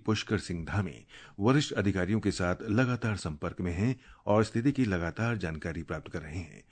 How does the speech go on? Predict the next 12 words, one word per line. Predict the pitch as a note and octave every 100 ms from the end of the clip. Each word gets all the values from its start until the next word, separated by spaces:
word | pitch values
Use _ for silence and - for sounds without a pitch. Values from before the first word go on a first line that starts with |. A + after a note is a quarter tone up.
| - - - -
उन्होंने | C3+ D#3
कहा | D3+ C3+ D3+
कि | B2
लोगों | G2 G2+
को | A2+ C3
प्राथमिकता | A2+ F2 - F#2 A#2+
के | G#2+ F2
आधार | D#2 C#2+ A#2
पर | E2+ - - - - -
सुरक्षित | C#3+ D3 D3 D3 C3+
स्थानों | G2+ F2+ F#2
पर | F#2+ F#2 F2